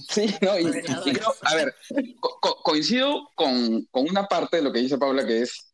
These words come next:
Speaker 1: em, poquísima sustancia, tanto en la presentación de, de Guido Bellido como en las intervenciones de los congresistas. En lo que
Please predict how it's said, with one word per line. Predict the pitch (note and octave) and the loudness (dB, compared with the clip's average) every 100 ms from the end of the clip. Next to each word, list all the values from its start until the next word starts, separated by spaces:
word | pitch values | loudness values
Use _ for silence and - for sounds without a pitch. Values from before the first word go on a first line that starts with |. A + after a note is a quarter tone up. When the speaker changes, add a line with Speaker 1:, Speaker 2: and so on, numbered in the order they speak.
| - | -4
Speaker 1:
em, | A#2 G#2 F#2+ F2 E2+ - - _ _ C#4 C#4 - _ _ | 0 0 0 -4 -8 -14 -20 _ _ -18 -18 -18 _ _
poquísima | - - E3+ E3+ D#3+ | -4 -2 0 0 0
sustancia, | B2+ - A#2+ G2 G#2 A2 | -2 -2 -2 -2 -2 0
tanto | A#2+ A2 A2+ A2 A2 G#2+ - | 0 0 2 2 2 0 -2
en | A2 G#2 G2+ G2+ G2+ | -2 0 2 2 0
la | F#2+ G2 | -2 -4
presentación | G2+ A2+ G2+ G2+ D#3+ E3+ F3+ | -6 -6 -4 -2 0 0 0
de, | D3 A2 G2+ F#2+ | 0 0 0 -2
de | G#2 | -2
Guido | C#3+ D#3+ | 0 0
Bellido | D#3+ F#3 F3 | 2 0 0
como | A#2+ G#2 G#2 - | 0 0 0 -2
en | G#2 | -4
las | G2 | -6
intervenciones | A2+ G2 G2+ G2 B2 B2 B2+ _ _ _ _ _ _ | -6 -8 -6 -4 0 0 -2 _ _ _ _ _ _
de | G2 F#2+ | -2 0
los | F#2 F#2 | 0 -4
congresistas. | - G2 F#2+ A#2 G2+ - - - - - _ _ | -4 -4 -4 -4 -8 -10 -14 -18 -20 -20 _ _
En | D3+ C#3 | 0 2
lo | C3 | 2
que | C#3 C3 B2+ | 2 0 0